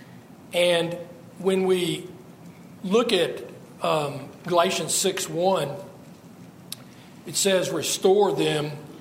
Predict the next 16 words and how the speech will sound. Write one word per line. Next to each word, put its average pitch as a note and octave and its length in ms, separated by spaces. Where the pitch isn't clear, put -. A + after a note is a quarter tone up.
Uh, C#3+ 360
if E3 180
a D#3+ 60
man F3+ 380
is D#3+ 140
overtaken F3 840
in D#3 100
any E3 220
trespass, D#3+ 800
what D#3+ 200
do E3 80
you D#3+ 120
do? E3+ 400
You E3 240
restore F#3 600
him, E3+ 400